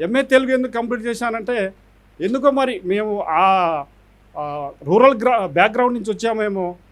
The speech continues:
ఆ సాహిత్యం అనేది నాకు ఇంట్రెస్ట్ కలిగి నేను ఇప్పటికీ సుమారు ఒక వంద పాటల వరకు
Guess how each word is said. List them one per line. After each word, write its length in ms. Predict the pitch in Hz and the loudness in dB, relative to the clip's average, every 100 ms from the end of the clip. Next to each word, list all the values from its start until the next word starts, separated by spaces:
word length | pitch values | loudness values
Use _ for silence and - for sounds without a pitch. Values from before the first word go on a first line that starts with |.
| 170 | -10
ఆ 40 | |
సాహిత్యం 600 | 151 156 226 220 254 240 | -2 2 0 0 -2 0
అనేది 320 | 226 220 220 | 0 0 0
నాకు 500 | 208 196 185 175 151 - | 0 -2 -2 -4 -4 -6
ఇంట్రెస్ట్ 340 | 165 214 220 214 | -6 -4 -4 -4
కలిగి 460 | 202 214 220 185 185 _ _ | -4 -2 -2 -4 -4 _ _
నేను 100 | 190 | -6
ఇప్పటికీ 340 | 202 202 240 226 | -4 -2 -2 -4
సుమారు 380 | - 208 233 220 | -6 -2 0 0
ఒక 380 | 208 214 170 - _ _ 156 | 0 2 2 -2 _ _ -4
వంద 160 | 190 | 2
పాటల 400 | 208 196 226 247 | 2 4 2 2
వరకు 500 | 247 240 226 240 208 | 0 0 -2 -2 -2